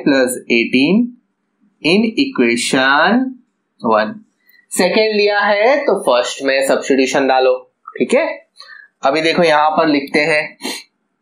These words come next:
x plus y is equal to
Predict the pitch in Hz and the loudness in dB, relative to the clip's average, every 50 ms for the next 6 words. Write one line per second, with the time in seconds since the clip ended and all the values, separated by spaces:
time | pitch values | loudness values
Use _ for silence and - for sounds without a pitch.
0 | _ _ _ _ _ _ _ _ _ - - - _ - 160 196 240 240 - - | _ _ _ _ _ _ _ _ _ -20 -20 -10 _ -2 0 0 0 0 0 -2
1 | - - - 180 160 147 139 127 - 120 120 123 123 123 123 127 131 139 170 202 | -2 -2 0 0 2 2 2 0 0 -2 0 0 2 2 2 2 2 2 2 2
2 | 226 220 - - _ _ _ _ _ _ _ _ - 131 127 127 143 143 139 143 | 0 -2 -4 -10 _ _ _ _ _ _ _ _ -2 -2 0 0 0 0 0 0
3 | 143 139 143 147 | -2 0 0 0